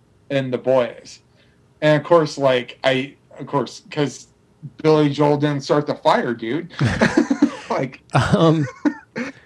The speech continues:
Speaker 1: um, I, I do want to add one more thing, um, in adjacent to what we talked about last week.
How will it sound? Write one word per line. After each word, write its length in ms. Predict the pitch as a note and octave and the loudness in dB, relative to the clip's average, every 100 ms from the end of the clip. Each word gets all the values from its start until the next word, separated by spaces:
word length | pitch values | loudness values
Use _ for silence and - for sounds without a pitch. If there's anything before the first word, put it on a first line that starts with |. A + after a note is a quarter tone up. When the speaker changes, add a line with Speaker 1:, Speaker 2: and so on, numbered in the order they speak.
| _ _ _ - G#4 - A#4+ - - | _ _ _ -4 -4 -4 -8 -8 -12
Speaker 1:
um, 1400 | D#4+ C4+ C#4 A#3 A#3 - A3+ - - - - D3 D3+ D3 | -4 0 0 0 0 0 -4 -4 -10 -10 -4 2 2 2
I, 200 | E3 E3 F3 | 2 2 2
I 140 | F3 | 0
do 240 | E3+ F#3+ G3+ | 2 0 2
want 240 | F#3 F3 | 4 4
to 60 | F3 | 2
add 140 | D#3+ | 4
one 240 | D3+ D3+ C#3+ | 4 4 2
more 180 | C#3+ | 0
thing, 460 | C3+ D3 C3 A#2+ A#2+ - | 0 -2 -2 -4 -8 -6
um, 520 | B2+ A#2+ A#2 A#2 - _ _ _ _ - | -2 0 0 -4 -8 _ _ _ _ -12
in 160 | D3 C3+ | -6 -4
adjacent 540 | A#2+ C3+ B2 C3 B2 | -2 0 -2 -2 -6
to 220 | C3 B2 | -2 -2
what 380 | A#2 A#2+ B2 B2 | -4 -6 0 0
we 80 | B2+ | 0
talked 240 | C3 A#2 | 0 0
about 140 | A2+ G#2 | 0 -2
last 320 | B2 A#2 - | -2 -4 -6
week. 300 | G#2+ - - | -10 -10 -18